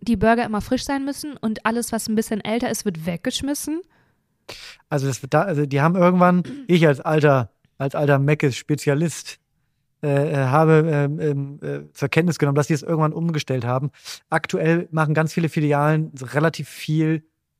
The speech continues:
Speaker 2: nur noch, ähm, auf Zuruf. Das heißt, äh, es gibt, früher gab's immer Cheeseburger, Hamburger, Big Mac und noch so ein paar andere, die wurden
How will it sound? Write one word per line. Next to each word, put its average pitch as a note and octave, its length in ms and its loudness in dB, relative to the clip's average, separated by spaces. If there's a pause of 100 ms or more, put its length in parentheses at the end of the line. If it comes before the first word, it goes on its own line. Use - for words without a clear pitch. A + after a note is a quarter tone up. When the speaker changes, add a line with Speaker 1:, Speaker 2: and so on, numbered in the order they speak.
Speaker 2:
nur D3+ 100 -2
noch, D#3+ 300 0
ähm, C#3+ 400 0
auf C#3+ 240 -4
Zuruf. C#3 520 -4 (440)
Das A#2+ 140 -8
heißt, C#3 300 2
äh, D3 160 0
es C3+ 140 -2
gibt, - 220 -4
früher F3 260 4
gab's D#3 240 2
immer D#3 300 4
Cheeseburger, E3 640 0
Hamburger, D3+ 640 2
Big D3+ 260 -4
Mac D3+ 160 -2
und D3 60 0
noch C#3 100 -4
so C3+ 80 -6
ein C3+ 40 -6
paar C#3 120 -4
andere, D3+ 240 0
die C3+ 140 -4
wurden D3 380 2